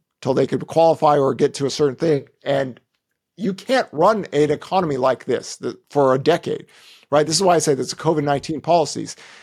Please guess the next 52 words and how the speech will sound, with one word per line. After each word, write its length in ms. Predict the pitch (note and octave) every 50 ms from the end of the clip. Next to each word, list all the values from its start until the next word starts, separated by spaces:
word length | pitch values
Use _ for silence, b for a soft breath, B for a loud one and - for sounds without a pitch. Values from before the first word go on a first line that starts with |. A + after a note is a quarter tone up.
| B B B
This 160 | E3 E3+ -
is 100 | G#3 F#3
not 280 | F3+ G3 A3 A3+ - E3
like, 240 | D#3+ E3 D#3+ - -
we're 140 | C#3+ F3+
not 180 | F3+ G#3 A3+ G#3
like 160 | F3+ D#3+ B2+
Japan 460 | A2+ - D3 - - D#3 E3+ E3+ D#3+
or 100 | D3+ C3+
Germany, 380 | C3+ A2 D3 E3+ E3+ D3 C3+ C3
where 300 | B2+ A#2+ B2+ B2+ B2 A#2+
we're 440 | A2+ - - - B2 C3 B2+ B2+ B2+
an 60 | A#2+
old 360 | - C3+ D#3 E3 D#3+ D3 - -
country 360 | - D#3 D#3+ - C3+ C3 B2+
or 40 | C#3+
anything. 260 | D3+ - B2 G#2+ B2
We 80 | E3+
have 100 | G#3+ A3+
a 60 | G#3 D3+
lot 440 | C3+ B2 A#2+ A#2+ B2+ C#3+ D3+ D#3+
of 120 | D#3+ D3+ C3
young 180 | C#3+ D3+ D3
people 460 | - - - D#3+ D3 C3 B2 B2 A#2 B B B B B B B
that 240 | C3+ C#3 C#3 - -
always 560 | A2 A2+ B2+ C#3+ C#3+ D#3+ D3 C#3 A#2+ - - - _ _ _ _ -
rent, 400 | - C#3 D#3+ E3+ E3 - - D3+
date, 360 | D3 D3 D#3 D#3+ D3+ - -
mate, 200 | C3+ D3 D#3 -
get 140 | D3 C3+ A#2+
married, 460 | C3+ D3 D#3 D#3 D#3+ D#3 D3+ - -
kids, 340 | - E3+ D#3+ - - - _ _ _ _ _
marriage, 440 | D3+ C#3+ D3 D#3 E3 E3+ D3+ - -
kids. 360 | - - F3 F3+ D#3+ F3 F3 B B B B B B -
People 200 | F3 - C4 B3+
gotta 180 | B3 A3+ G3
go 160 | F3 G#3 G3+ F#3+
start 320 | - - G3 F3+ D#3+ D3
moving 240 | D#3 E3+ F3+ F#3 E3+
their 100 | D3+ C#3+
lives. 360 | D#3 E3+ F3 E3 D3+ C#3+ -
And 220 | - - D3+ C#3+
the 60 | C#3+ C#3+
more 380 | C#3 C3+ D3+ F3+ A3 A#3 A3
we 160 | G#3 G3+ F3
hold 320 | D3 - - E3+ F3+ E3+ E3+
this 120 | D#3 -
back, 300 | - E3 D3+ C#3 - -
the 100 | - B2+
bigger 480 | A#2 - - _ - E3 D#3 E3+ E3 D3+
that 340 | C3+ C#3+ C3+ C3+ - _ -
pool 440 | - D3 D3 C#3 C3+ A#2 A2 -